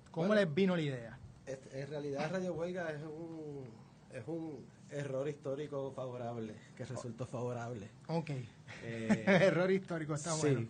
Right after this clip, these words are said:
Speaker 2: porque, eh, por un periodo de tiempo, durante el paro de cuarenta y ocho horas, eh, yo,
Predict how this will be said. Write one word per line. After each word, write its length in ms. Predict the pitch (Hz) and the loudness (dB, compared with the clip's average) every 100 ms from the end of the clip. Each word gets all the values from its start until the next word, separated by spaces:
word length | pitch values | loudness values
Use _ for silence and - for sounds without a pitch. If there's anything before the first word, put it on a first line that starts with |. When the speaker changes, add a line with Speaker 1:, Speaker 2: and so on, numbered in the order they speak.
| - | -6
Speaker 2:
porque, 440 | 131 113 135 135 131 135 143 | -8 -6 -2 0 0 -2 -2
eh, 400 | 135 131 123 117 - - - - - - - - | 2 2 0 -4 -14 -20 -20 -20 -20 -20 -20 -8
por 140 | 139 135 | -2 2
un 160 | 147 | 2
periodo 400 | 151 - 190 196 | 0 2 4 6
de 60 | 196 | 6
tiempo, 280 | 190 196 190 | 4 0 0
durante 380 | 160 143 131 131 | 0 0 0 -2
el 80 | 123 | -4
paro 380 | - 120 151 160 | -2 0 2 0
de 100 | 156 | 0
cuarenta 380 | 160 156 143 135 | 0 -2 -4 -4
y 40 | |
ocho 340 | 135 127 151 160 | -2 -2 -2 0
horas, 340 | 147 117 113 - - - - - 107 | 0 0 -4 -8 -18 -20 -20 -18 -12
eh, 240 | 104 104 107 | -8 -8 -8
yo, 920 | 110 107 117 127 131 135 135 127 127 | -6 -2 -2 0 2 2 2 2 -2